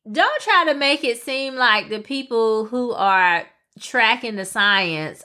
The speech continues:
are the ones who are trying to bamboozle you. It, it has been known since twenty twenty that variants are a possibility and a concern.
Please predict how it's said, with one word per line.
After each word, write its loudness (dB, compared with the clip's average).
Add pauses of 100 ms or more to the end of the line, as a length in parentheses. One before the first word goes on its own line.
are 4
the 0
ones -4
who -2
are -2
trying 2
to -2
bamboozle -2
you. -10 (800)
It, 0
it 2
has 2
been -4
known 2
since -8
twenty -4
twenty -4 (580)
that 0
variants 0 (360)
are 4
a 0
possibility 0
and 0
a 0
concern. -4